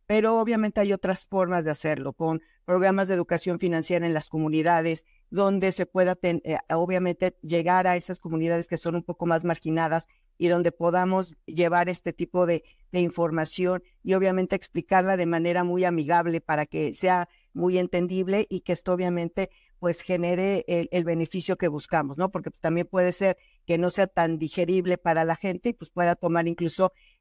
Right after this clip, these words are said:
eh, decisiones incorrectas desde el punto de vista de sus impactos económicos. Otra parte que creo que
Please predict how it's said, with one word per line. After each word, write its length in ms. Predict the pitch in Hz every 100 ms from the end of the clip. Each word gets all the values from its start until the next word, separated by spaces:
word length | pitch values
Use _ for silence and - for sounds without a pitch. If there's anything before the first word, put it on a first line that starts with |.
| _
eh, 380 | 175 170 160 156
decisiones 800 | 165 170 170 - 190 180 180 175
incorrectas 600 | 160 170 160 170 175 156
desde 160 | 151
el 40 | 147
punto 240 | 160 156
de 60 | 165
vista 220 | - 165
de 100 | 156
sus 180 | 147 147
impactos 420 | 147 143 151 147
económicos. 600 | - 147 147 139 - -
Otra 500 | - 196 196 208 196
parte 400 | - 196 190 202
que 140 | - 165
creo 180 | 180 -
que 240 | 185 170